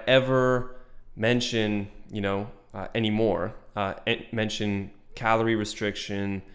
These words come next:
or workouts that you should do or anything. It's just about how you approach your life. It's just about how you approach your relationship with food. Doesn't matter calories. I mean, it does in the end, but,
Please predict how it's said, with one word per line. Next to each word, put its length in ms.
or 560
workouts 540
that 140
you 120
should 260
do 440
or 140
anything. 420
It's 200
just 400
about 680
how 200
you 220
approach 720
your 120
life. 480
It's 100
just 240
about 480
how 220
you 240
approach 640
your 160
relationship 520
with 100
food. 380
Doesn't 280
matter 420
calories. 520
I 60
mean, 140
it 160
does 260
in 120
the 120
end, 220
but, 280